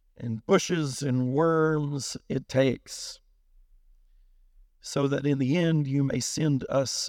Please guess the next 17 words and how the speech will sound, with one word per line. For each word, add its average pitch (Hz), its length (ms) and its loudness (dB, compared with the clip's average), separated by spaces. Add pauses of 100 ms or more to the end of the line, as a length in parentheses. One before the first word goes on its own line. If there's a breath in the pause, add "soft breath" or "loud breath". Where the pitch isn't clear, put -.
as 110 220 -4
well, 110 480 -2 (720)
as 120 160 -2
a 120 80 0
people 156 600 0 (640)
shaped - 840 -2
by 135 240 0
our 123 260 -2 (540)
love 170 400 6
of 120 220 -4
you, 101 260 -4 (2750)
shaped - 540 -2
by 139 180 0
your 131 260 2
mission 135 520 0
at - 160 -8
work 127 240 0